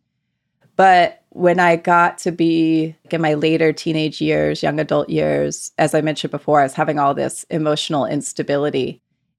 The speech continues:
And I was really craving a method that I could work with in a very specific way to get the results that I wanted, um,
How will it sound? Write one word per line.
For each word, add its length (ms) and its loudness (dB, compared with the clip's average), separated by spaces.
And 480 0
I 60 2
was 340 -4
really 400 2
craving 520 0
a 60 -2
method 720 -4
that 180 2
I 180 2
could 500 -6
work 260 -6
with 520 -6
in 100 -2
a 40 -2
very 640 -2
specific 680 -4
way 360 0
to 120 2
get 220 0
the 80 2
results 400 -2
that 120 -4
I 120 2
wanted, 420 -6
um, 540 -6